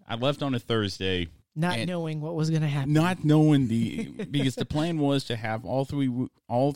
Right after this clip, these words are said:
Speaker 1: three days there, four days there, run smoothly, come back Monday. That didn't work out. And because in the forecast, there was no rain, maybe a forty percent chance Sunday.
Speaker 2: There wasn't any for-, in, rain in the forecast for the truck series as well, too?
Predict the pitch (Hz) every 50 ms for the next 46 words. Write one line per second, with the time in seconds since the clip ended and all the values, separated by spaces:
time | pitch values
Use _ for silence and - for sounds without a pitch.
0 | - _ - 135 135 135 135 131 123 120 113 117 117 117 113 117 123 117 117 110
1 | - - 120 120 120 113 113 110 110 107 107 107 107 107 107 107 - - _ _
2 | _ _ _ _ _ _ - 110 120 131 131 127 - 127 117 117 110 110 110 104
3 | - 120 117 120 120 113 110 - 120 110 110 110 107 107 107 104 101 101 98 95
4 | _ _ _ _ _ - 123 123 135 139 139 131 123 113 117 120 113 113 - 107
5 | 101 101 101 101 101 - - _ _ _ _ - 127 123 120 117 113 113 - -
6 | - - 131 139 123 131 131 120 110 - 131 143 135 120 104 - - 160 190 208
7 | - 143 110 90 95 104 - - 123 113 110 104 123 127 131 120 113 101 85 76
8 | 71 92 101 - - 120 135 139 123 - _ _ - 139 139 135 135 131 - 123
9 | 117 - 127 110 104 98 - - 107 95 90 - - - 113 98 95 87 78 76
10 | 73 67 69 - _ _ _ - 190 208 220 226 208 214 208 202 202 196 180 143
11 | - 220 220 - _ _ _ - 233 190 196 202 190 185 185 185 185 185 180 160
12 | - 190 180 170 180 175 - - 180 170 165 151 147 - 165 175 175 - 202 185
13 | 175 160 147 131 123 131 151 185 - - 151 156 202 262 277